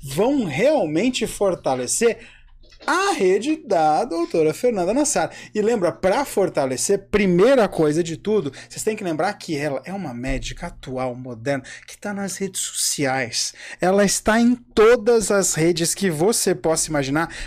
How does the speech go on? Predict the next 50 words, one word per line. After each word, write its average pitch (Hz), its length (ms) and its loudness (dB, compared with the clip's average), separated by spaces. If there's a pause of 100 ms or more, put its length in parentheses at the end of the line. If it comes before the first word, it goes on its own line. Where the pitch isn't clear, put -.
(120)
Pra 208 200 2
você 226 440 2
que 175 160 -2
não 180 300 2
conhece, 147 640 0
ó, 123 80 0
vou 135 140 -2
até 202 180 -2
colocar 165 420 0
aqui, 175 200 -4
vou 185 100 -4
pedir 185 300 -8 (260)
pra 160 80 -8
gente 175 180 -6
colocar, 165 360 0
a 160 60 0
gente 151 140 -4
já 190 120 -2
colocou, 165 420 -2
inclusive, 156 480 -4 (240)
aqui 147 300 -4
embaixo, 151 480 -2
ó, 117 80 -2
doutora 151 580 -2 (180)
Fernanda 160 720 0
Nassar. 165 720 0 (260)
Agora, 185 320 0
se - 240 -2
você 233 320 -2
quiser, 147 220 -4
você 165 140 -6
vê 175 80 -2
como 170 160 -4
a 143 40 -4
medicina 131 460 -4
evoluiu 123 420 -6
e 143 80 -2
como 160 220 -2
a 135 60 -6
Fernanda 143 500 -6
é 247 140 0
de 139 120 -10
uma 139 140 0
outra 135 180 -2
realidade, 127 520 -2
ó. 123 60 0 (300)
Ela 170 160 0
tem 170 200 0
um 147 80 2
Instagram, 160 540 2